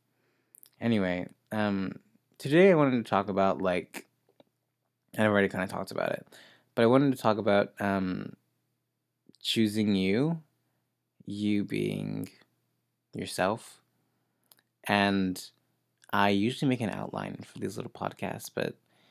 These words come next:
today, girl, I'm just raw dogging. Like, I'm just going in and just speaking from the heart.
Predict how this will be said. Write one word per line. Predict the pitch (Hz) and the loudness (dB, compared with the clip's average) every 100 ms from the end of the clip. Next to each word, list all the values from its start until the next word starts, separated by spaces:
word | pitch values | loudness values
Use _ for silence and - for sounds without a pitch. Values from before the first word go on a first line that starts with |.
| _ _ - | _ _ -8
today, | 107 101 107 131 143 143 | -4 2 4 6 6 4
girl, | 151 151 147 135 123 _ _ _ _ | 6 8 6 4 -4 _ _ _ _
I'm | 110 101 | -8 -6
just | 110 101 | -4 -6
raw | - 71 65 | -4 -2 -2
dogging. | - - - - | -4 -6 -8 -10
Like, | - - - - | -8 -8 -8 -6
I'm | 101 101 | -4 -4
just | 104 50 50 - - - - - _ _ _ _ _ - | -4 -6 -6 -8 -14 -16 -20 -20 _ _ _ _ _ -8
going | 92 113 120 117 | -4 -2 -2 -2
in | 107 107 107 - | -2 -4 -4 -6
and | 95 92 | -10 -8
just | 92 92 - - - _ _ _ _ _ | -8 -8 -12 -18 -20 _ _ _ _ _
speaking | - 131 123 | -4 -2 0
from | 127 123 | -2 -2
the | 117 | 0
heart. | 95 - | -2 -4